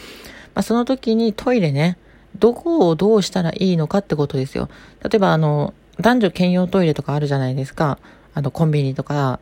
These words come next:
まあ、レストランによっては男女兼用みたいなのもありますけど、そうじゃなくて公衆トイレですよね。公衆トイレで、まあ、男子トイレと女子トイレしかない時って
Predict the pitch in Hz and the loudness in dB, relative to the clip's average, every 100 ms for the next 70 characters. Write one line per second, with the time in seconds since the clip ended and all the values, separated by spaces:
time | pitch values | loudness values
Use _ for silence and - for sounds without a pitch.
0 | - 156 143 170 - 190 180 185 247 196 | -4 -2 0 0 0 0 0 2 2 2
1 | 170 143 139 _ - 143 139 135 131 127 | 0 -2 -6 _ -4 -2 0 -2 -2 -4
2 | 127 123 - - 160 139 139 160 175 - | -6 -8 -12 -8 -4 -2 -2 0 -2 -2
3 | 165 202 190 - - - - - - - | -2 2 2 -2 -14 -20 -20 -20 -20 -4
4 | 226 208 156 151 - 151 - 240 - 262 | 0 2 0 0 -4 -6 -2 -2 0 -2
5 | 262 247 165 - - - 202 226 - - | 0 0 0 -4 -8 -4 -2 -2 -6 -8
6 | 233 247 277 262 269 254 190 170 180 170 | -4 -2 -2 -2 2 2 2 2 2 2
7 | 151 - - - 156 139 _ - 170 214 | -2 -6 -20 -8 -8 -8 _ -4 2 2
8 | 226 254 226 156 127 - 151 - 214 175 | 2 2 2 2 -2 -4 -4 0 0 2
9 | 131 123 - - - 151 180 175 143 - | 0 -2 -8 -6 0 2 2 2 -2 -8
10 | - _ 143 139 | -14 _ -2 -2